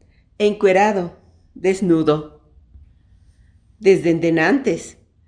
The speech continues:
anteriormente. Echar la viga,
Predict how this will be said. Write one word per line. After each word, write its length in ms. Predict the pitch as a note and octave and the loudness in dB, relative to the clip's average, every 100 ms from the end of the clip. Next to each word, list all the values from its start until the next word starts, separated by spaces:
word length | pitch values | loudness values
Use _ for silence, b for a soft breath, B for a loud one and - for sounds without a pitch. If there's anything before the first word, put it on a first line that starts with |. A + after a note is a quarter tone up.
| _ _ _ - | _ _ _ -8
anteriormente. 1120 | G3+ G3 G3+ F#3+ G3+ F#3 D#3 D3 C3+ C#3 - _ _ _ _ _ _ _ _ _ _ _ - | -6 0 2 4 2 0 0 -2 -6 -10 -12 _ _ _ _ _ _ _ _ _ _ _ -4
Echar 360 | G3 A3+ G#3 | -2 2 2
la 100 | A#3 | 4
viga, 560 | A#3+ G3 C#3+ C#3 - | 2 0 -2 -6 -12